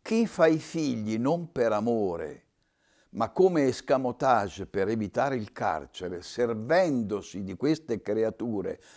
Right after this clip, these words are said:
per poi lasciarle in condizione di dedra-, di degrado e senza un reale interesse da parte di una madre e di un padre,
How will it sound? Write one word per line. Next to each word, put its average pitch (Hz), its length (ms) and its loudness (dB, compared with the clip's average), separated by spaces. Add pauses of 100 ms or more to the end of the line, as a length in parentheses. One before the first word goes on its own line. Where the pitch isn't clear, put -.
(260)
per 117 220 0
poi 151 280 6
lasciarle 143 600 4
in 120 140 0
condizione 123 680 -2
di 113 160 -4
dedra-, 117 460 4 (100)
di 113 200 -4
degrado 117 720 4 (280)
e 117 140 -4
senza 165 760 4
un 147 240 2
reale 147 560 6
interesse 135 720 2
da 110 120 2
parte 135 520 6
di 107 80 -4
una 110 180 -2
madre 131 380 2
e 101 100 -6
di 117 80 -4
un 143 240 -4
padre, 101 500 2